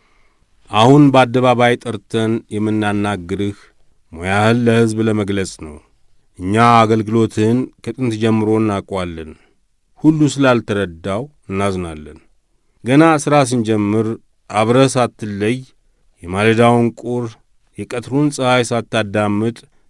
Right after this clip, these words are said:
ሳትበገር ዘብ ሆነህ ከዚህ ደርሰናል። በሐረር ጠቅላይ ግዛት ወሰኖች ብዙ ችግር እንደገጠመን ተገልጿል። አንዳንድ ቅን ሐሳብን ያልተረዱልህ ሰዎች ባይመስላቸውም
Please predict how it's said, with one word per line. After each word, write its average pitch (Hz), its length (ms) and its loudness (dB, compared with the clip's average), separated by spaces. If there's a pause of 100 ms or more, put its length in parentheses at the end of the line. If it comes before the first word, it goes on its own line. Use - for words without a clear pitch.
(120)
ሳትበገር 120 880 0 (380)
ዘብ 117 300 -2
ሆነህ 101 340 0 (360)
ከዚህ 107 260 -4
ደርሰናል። 82 540 -8 (600)
በሐረር 127 420 4
ጠቅላይ 123 380 -6
ግዛት 120 340 -2
ወሰኖች 113 460 -4 (220)
ብዙ 113 140 -8 (100)
ችግር 147 300 0
እንደገጠመን 110 720 -2
ተገልጿል። 98 600 -8 (1080)
አንዳንድ 117 500 2 (220)
ቅን 127 200 -6
ሐሳብን 98 640 -4 (200)
ያልተረዱልህ 98 760 -4
ሰዎች 90 420 -8 (580)
ባይመስላቸውም 110 920 0